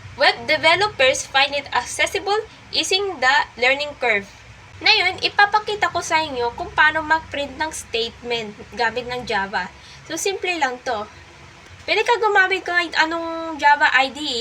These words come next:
kung Apache, um, Eclipse, Visual Studio Code, at iba pa. Pero sa nay-,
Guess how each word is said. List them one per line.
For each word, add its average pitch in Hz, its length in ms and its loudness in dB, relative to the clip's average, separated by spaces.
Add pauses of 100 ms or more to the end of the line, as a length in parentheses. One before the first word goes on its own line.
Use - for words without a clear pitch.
(120)
kung 254 320 -6
Apache, 254 720 0 (460)
um, 247 680 0
Eclipse, 262 640 -4
Visual 294 320 -4
Studio 320 460 -6
Code, 240 340 -2
at 247 320 0
iba 226 240 -4
pa. 220 380 2 (420)
Pero 339 240 4
sa 381 160 0
nay-, 381 300 -2